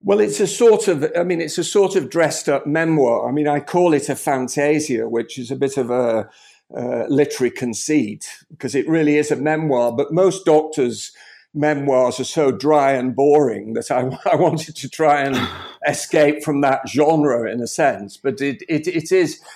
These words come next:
Speaker 1: and of course, I also wanted to write about myself. Um, I've had, I've had a career where I've ne-,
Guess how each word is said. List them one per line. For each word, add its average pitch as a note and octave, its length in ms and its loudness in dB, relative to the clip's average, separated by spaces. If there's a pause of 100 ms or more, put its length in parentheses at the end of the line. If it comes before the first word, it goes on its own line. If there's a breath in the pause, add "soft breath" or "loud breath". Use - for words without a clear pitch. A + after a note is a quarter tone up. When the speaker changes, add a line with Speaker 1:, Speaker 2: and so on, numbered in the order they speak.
(160 loud breath)
Speaker 1:
and D#3+ 140 0
of G#3+ 180 0
course, G#3+ 240 4
I F#3 120 4
also G3 280 4
wanted D#3 360 0
to D3+ 100 -4
write C#3+ 320 4
about B2+ 340 0
myself. B2 880 -2
Um, B2+ 480 -4 (400 loud breath)
I've C3 180 0
had, C3+ 300 -2 (120)
I've B2 220 -2
had - 200 0
a - 60 -2
career D#3+ 480 2
where D3 540 4
I've C3+ 180 -2
ne-, D3+ 140 0